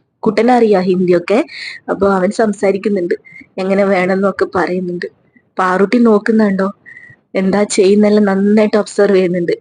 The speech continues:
ഇനി ഇവര് വീട്ടിൽ വന്നിട്ട് ഇതൊക്കെ ഇങ്ങനെ അന്വേഷിച്ച് കാണിക്കുകയും ചെയ്യാം. എന്റെ മോൻ ഇരുന്നത് കണ്ടോ, ഞാൻ വിചാരിച്ചേ ഇല്ല ട്ടോ ഇങ്ങനെ ഇരുന്ന് കൊടുക്കൂന്ന്. ഇനിയിപ്പോ ലാസ്റ്റ് വരെ നിന്ന് കൊടുക്കുവോ അല്ലെങ്കിൽ, ഏഹ്,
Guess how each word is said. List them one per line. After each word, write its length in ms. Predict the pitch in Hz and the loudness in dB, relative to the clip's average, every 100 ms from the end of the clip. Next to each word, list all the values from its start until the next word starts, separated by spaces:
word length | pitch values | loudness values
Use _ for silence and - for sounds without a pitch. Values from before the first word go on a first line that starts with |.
| - | 0
ഇനി 180 | 196 220 | 2 4
ഇവര് 260 | 220 220 247 320 - | 6 4 4 0 0
വീട്ടിൽ 320 | 202 220 220 247 | 0 0 2 2
വന്നിട്ട് 340 | 220 214 220 | 4 2 0
ഇതൊക്കെ 340 | 220 208 196 226 | 0 -2 0 0
ഇങ്ങനെ 220 | 214 208 | 2 2
അന്വേഷിച്ച് 540 | 190 185 190 202 - - | 0 0 0 0 -2 -6
കാണിക്കുകയും 480 | 190 170 170 - 180 | -4 -4 -4 -4 -4
ചെയ്യാം. 340 | 175 151 - - - - - - - - _ _ - | -2 -4 -6 -8 -20 -20 -20 -20 -20 -20 _ _ -8
എന്റെ 200 | 202 202 | -2 2
മോൻ 300 | 208 196 196 | 2 4 4
ഇരുന്നത് 380 | 220 196 202 226 | 4 4 4 4
കണ്ടോ, 320 | 220 190 190 277 - _ _ | 2 2 0 -2 -2 _ _
ഞാൻ 160 | 202 196 | -2 0
വിചാരിച്ചേ 640 | 220 180 185 190 196 - 262 | 0 0 0 0 -2 0 2
ഇല്ല 180 | 254 214 196 | 4 4 2
ട്ടോ 180 | 196 202 208 | 0 0 2
ഇങ്ങനെ 300 | 208 202 208 | 0 0 0
ഇരുന്ന് 280 | 202 202 214 | 2 2 2
കൊടുക്കൂന്ന്. 560 | 202 196 - 208 202 - _ _ _ _ _ _ _ | 0 -2 2 2 2 -6 _ _ _ _ _ _ _
ഇനിയിപ്പോ 460 | 185 190 208 208 233 240 - | 0 2 2 2 2 2 0
ലാസ്റ്റ് 440 | 202 180 202 - 240 | 0 0 -2 0 2
വരെ 200 | 240 247 | 4 4
നിന്ന് 300 | 214 208 233 | 2 2 4
കൊടുക്കുവോ 480 | 214 208 - 254 247 | 4 2 -2 2 2
അല്ലെങ്കിൽ, 460 | 208 208 220 233 240 214 208 | 4 2 2 2 2 2 0
ഏഹ്, 180 | 202 | -2